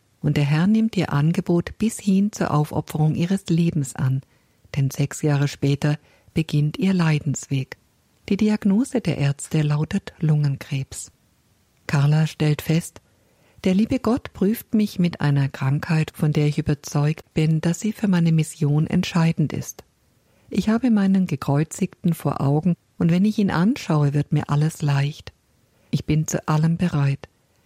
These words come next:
Ich weiß, dass das Leiden nicht von ihm kommt, die Freude aber sehr wohl, und davon habe ich so viel,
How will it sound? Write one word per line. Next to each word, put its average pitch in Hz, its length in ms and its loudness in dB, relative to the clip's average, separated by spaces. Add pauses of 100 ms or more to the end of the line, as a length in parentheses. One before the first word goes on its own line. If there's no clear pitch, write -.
(240)
Ich 175 240 -4
weiß, 196 420 0
dass 143 200 -2
das 143 220 -2
Leiden 147 480 2
nicht 156 260 -2
von 170 240 0
ihm 190 320 2
kommt, 135 380 -4 (420)
die 143 80 0
Freude 135 480 0
aber 151 160 0
sehr 147 260 0
wohl, 156 260 2 (400)
und 160 200 0
davon 196 420 2
habe 165 220 0
ich 160 180 -4
so 214 220 -2
viel, 196 400 0